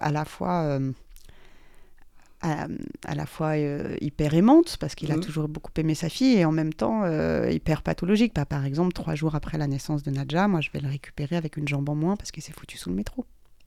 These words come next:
Speaker 2: Ah ouais, d'accord.
Speaker 1: Donc, on n'a pas, pratiquement pas voulu me laisser sortir de la clinique, hein. Enfin, euh,
Speaker 2: Mm, mm, mm.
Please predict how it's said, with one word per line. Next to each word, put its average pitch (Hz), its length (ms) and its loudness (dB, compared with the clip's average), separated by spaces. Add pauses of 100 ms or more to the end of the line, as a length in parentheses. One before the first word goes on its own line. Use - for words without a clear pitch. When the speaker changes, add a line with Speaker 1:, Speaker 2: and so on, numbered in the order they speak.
Speaker 2:
Ah 151 140 -4
ouais, 131 160 -4 (720)
d'accord. 147 360 -6 (260)
Speaker 1:
Donc, 160 240 2
on 151 60 -4
n'a 151 140 0
pas, 165 160 -2
pratiquement - 520 -4
pas 170 100 -4
voulu 151 180 -4
me 156 80 2
laisser 151 200 -2
sortir - 300 -8
de 151 80 -2
la 151 120 -2
clinique, 190 360 -2
hein. 160 120 -6
Enfin, 160 180 -8 (120)
euh, 143 120 -4
Speaker 2:
Mm, 185 340 0
mm, 170 240 -4
mm. - 60 -10